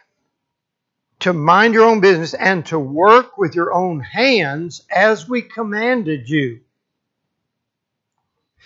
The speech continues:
You see, being restless, and these may be connected more than we think, intruding into the affairs of others,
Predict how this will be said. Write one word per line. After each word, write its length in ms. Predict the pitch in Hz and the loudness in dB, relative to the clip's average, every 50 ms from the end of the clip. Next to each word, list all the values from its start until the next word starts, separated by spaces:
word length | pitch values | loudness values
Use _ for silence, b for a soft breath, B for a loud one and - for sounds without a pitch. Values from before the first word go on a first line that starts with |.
| b b b | b b b
You 80 | b 196 | b -4
see, 180 | - - 233 214 | -2 -2 -2 0
being 420 | 151 190 240 254 233 202 170 151 | 2 4 4 4 4 4 2 2
restless, 640 | 156 180 202 226 226 - - - 170 165 139 - | 2 4 4 4 2 0 -2 0 0 0 0 0
and 140 | 175 160 156 | -2 -2 0
these 180 | 185 208 180 165 | 0 0 0 -2
may 160 | 185 180 175 | -2 -2 -2
be 140 | 156 160 156 | -2 -4 -8
connected 580 | - - 151 151 170 196 196 - - 160 143 | -10 -10 -4 0 0 0 0 -2 -10 -16 -10
more 180 | 151 160 165 160 | -6 -4 -4 -4
than 100 | 151 143 | -4 -4
we 100 | 143 135 | -6 -6
think, 280 | 135 208 220 180 - 165 | -4 -4 -4 -4 -4 -8
intruding 580 | 151 143 - - 214 233 226 185 202 196 180 | -12 -12 -12 -8 -6 -6 -4 -2 -2 -4 -4
into 240 | 180 170 156 147 147 | -4 -8 -10 -10 -12
the 100 | 139 139 | -14 -14
affairs 400 | - - 196 190 185 170 127 131 | -10 -4 -2 0 0 -2 -2 -6
of 100 | 147 143 | -2 2
others, 640 | 165 208 226 208 151 147 147 156 156 - - _ | 4 6 6 6 4 2 0 0 -2 -6 -12 _